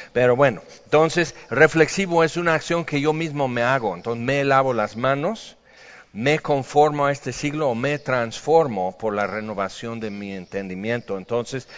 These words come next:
igual, es algo en, en el que yo soy el activo en el verbo, muy importante. Entonces, pero nos dice un paso que es inicial, que es presentar mi cuerpo en sacrificio vivo, y eso,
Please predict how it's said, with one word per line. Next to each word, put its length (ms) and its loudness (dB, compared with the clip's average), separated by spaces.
igual, 400 2
es 160 -2
algo 400 0
en, 120 -8
en 180 -4
el 140 -2
que 180 -4
yo 180 -4
soy 280 -4
el 100 -2
activo 640 -4
en 160 -6
el 100 -2
verbo, 460 4
muy 200 -6
importante. 720 -4
Entonces, 600 -2
pero 240 6
nos 220 0
dice 340 -2
un 160 -4
paso 480 0
que 160 0
es 160 -4
inicial, 560 -4
que 120 0
es 140 -2
presentar 680 0
mi 120 -6
cuerpo 640 0
en 120 -6
sacrificio 720 -2
vivo, 360 -2
y 120 -2
eso, 340 0